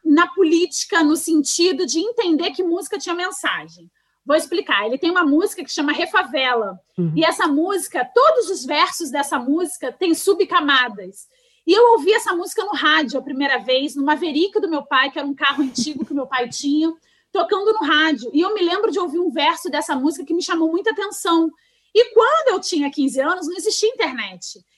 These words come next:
Speaker 1: Então, eu tive que ficar perguntando pra professores, pros meus pais, o que que significava aquilo. E eu me lembro da minha mãe me dando o L P do Gilberto Gil e falando pra mim, "Vai pesquisar na, no, no, no, na obra dele,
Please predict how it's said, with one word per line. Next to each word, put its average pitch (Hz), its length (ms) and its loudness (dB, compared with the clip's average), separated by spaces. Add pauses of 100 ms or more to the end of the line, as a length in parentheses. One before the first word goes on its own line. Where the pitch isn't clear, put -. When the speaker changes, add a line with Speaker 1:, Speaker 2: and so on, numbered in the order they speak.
(100)
Speaker 1:
Então, 349 280 2
eu 539 40 -6
tive 508 200 2
que 440 80 -8
ficar 480 180 -6
perguntando 427 760 -2
pra 330 120 -2
professores, 330 880 0
pros 254 180 -12
meus 302 240 -4
pais, 311 520 2
o 330 60 -10
que 480 140 0
que - 80 -16
significava 370 880 0
aquilo. 220 580 -4 (420)
E 294 80 6
eu 403 100 0
me 427 80 -2
lembro 381 280 0
da 370 80 2
minha 370 180 0
mãe 349 220 2
me 381 120 -4
dando 403 300 -2
o 349 60 2
L 311 160 2
P 302 200 0
do 294 80 -8
Gilberto 285 440 -6
Gil 294 220 -2
e 339 40 -2
falando 311 320 -2
pra 320 140 -2
mim, 254 200 -2
"Vai 339 220 0
pesquisar 440 420 2
na, 427 400 4
no, 339 120 2
no, 370 440 -6
no, 330 280 -2
na 339 180 0
obra 440 340 4
dele, 311 380 0